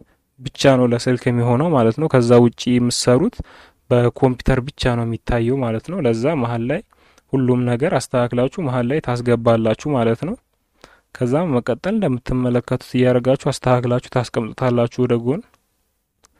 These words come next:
ከዛ መቀጠል ራይት ትሉታላችሁ። ከዛ ኒው ቴክስት አድ ታረጋላችሁ።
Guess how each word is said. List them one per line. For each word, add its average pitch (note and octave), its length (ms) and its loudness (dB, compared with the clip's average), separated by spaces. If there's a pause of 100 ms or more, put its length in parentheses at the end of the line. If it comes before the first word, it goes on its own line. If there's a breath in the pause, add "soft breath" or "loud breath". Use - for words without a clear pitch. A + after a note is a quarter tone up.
(460 soft breath)
ከዛ A#2+ 200 -6 (180)
መቀጠል B2 600 -2
ራይት A#2 260 2
ትሉታላችሁ። A#2+ 760 0 (580)
ከዛ B2 380 0
ኒው B2+ 180 0
ቴክስት - 380 -4
አድ B2 180 0
ታረጋላችሁ። A#2 840 0